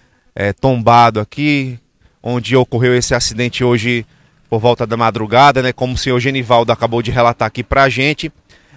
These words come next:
Mas, graças a Deus, de acordo com ele, ninguém, ninguém teve fe-, não teve feri-, feridos, ninguém se machucou.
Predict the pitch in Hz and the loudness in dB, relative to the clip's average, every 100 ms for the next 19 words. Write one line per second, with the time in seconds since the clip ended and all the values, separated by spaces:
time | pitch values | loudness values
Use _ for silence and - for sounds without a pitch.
0 | 123 113 127 139 139 - - - _ _ | _ -2 2 4 2 0 -6 -8 _ _
1 | _ _ - 147 143 143 147 139 170 147 | _ _ -4 -2 0 2 2 2 2 2
2 | 143 143 143 139 131 143 139 143 156 151 | 0 0 0 0 0 -2 2 2 2 -2
3 | 151 131 170 185 - _ _ _ 143 135 | -4 -2 -2 -2 -8 _ _ _ -6 -2
4 | 180 - 151 139 147 123 147 170 165 160 | 0 0 -2 -2 -2 -2 -2 -2 0 -2
5 | 139 - 131 117 - 120 - 120 143 165 | -2 -2 -2 -2 -10 -10 -2 0 0 0
6 | 156 147 143 139 143 - 131 123 - 117 | -2 -4 -4 -4 -4 -4 -4 -4 -4 -6
7 | - 143 147 | 0 2 0